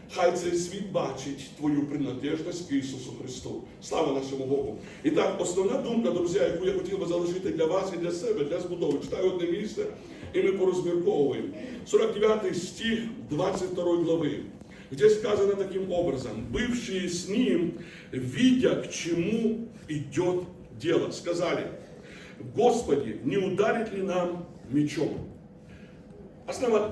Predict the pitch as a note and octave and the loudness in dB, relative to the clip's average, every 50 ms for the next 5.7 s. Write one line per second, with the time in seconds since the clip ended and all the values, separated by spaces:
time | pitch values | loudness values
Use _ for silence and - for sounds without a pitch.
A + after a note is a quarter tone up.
0 | - F3+ F#3+ F#3+ G3+ A3 A3 G#3+ G3 - - - A#3 A#3 A3+ - - D3+ D3+ D3+ | -4 -4 -6 -4 -4 -2 0 2 2 2 4 6 10 10 10 8 6 2 2 2
1 | D#3 D#3 D3+ E3+ F3 E3 D#3 D#3 - G#3 - - - E3 D3+ D3+ D3 D3 - G#3 | 0 0 2 2 2 4 4 4 4 4 4 4 2 2 4 4 4 2 2 0
2 | - - D#3 E3 - E3 - E3 E3 - E3+ E3 E3 D3+ D#3 E3 E3 D#3+ D#3+ D#3+ | -2 0 0 0 0 0 -2 -2 -4 -4 -2 -2 -2 0 0 0 -2 -2 -2 -2
3 | - D#3+ D3+ D#3 D3 C3+ D3 D3+ E3+ F#3+ G3+ G3+ F#3+ F#3+ - E3+ - - - - | -4 -4 -4 -4 -4 -4 -4 -2 0 2 2 4 4 2 2 0 -6 -10 -14 -16
4 | - - - - - - F3+ D#3+ - - F#3 G3+ G#3+ - A3+ A#3 - - A#3 A#3 | -16 -16 -14 -12 -10 -8 -8 -6 -4 -2 0 0 0 -2 -4 -6 -8 -8 -8 -8
5 | A3 - - - G#3 F3 D3+ C3+ - - - D#3 D#3 | -8 -8 -8 -6 -2 0 0 0 0 -2 -4 -4 -4